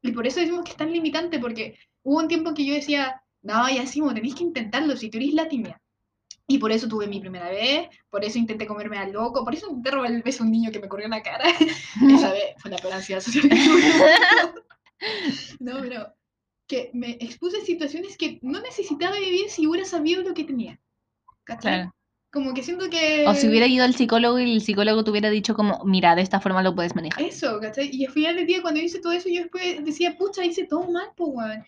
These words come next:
Speaker 1: Como que me sentía que era una estúpida, que empecé a decir, "Puta, estuvo muy mal lo que hice, me había hecho esa weá", y me culpaba, y me culpaba,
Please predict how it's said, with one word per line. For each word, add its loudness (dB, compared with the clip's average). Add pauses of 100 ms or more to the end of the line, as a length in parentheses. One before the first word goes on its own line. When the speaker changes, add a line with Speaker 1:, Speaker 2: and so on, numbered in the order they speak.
(160)
Speaker 1:
Como -4
que -2
me -4
sentía -2
que -6
era -2
una -4
estúpida, -2 (200)
que -2
empecé -2
a 0
decir, -2
"Puta, -4
estuvo -4
muy 0
mal -2
lo -4
que -10
hice, -2
me -4
había -4
hecho -8
esa -6
weá", -2
y -2
me -4
culpaba, -2
y -2
me -2
culpaba, -6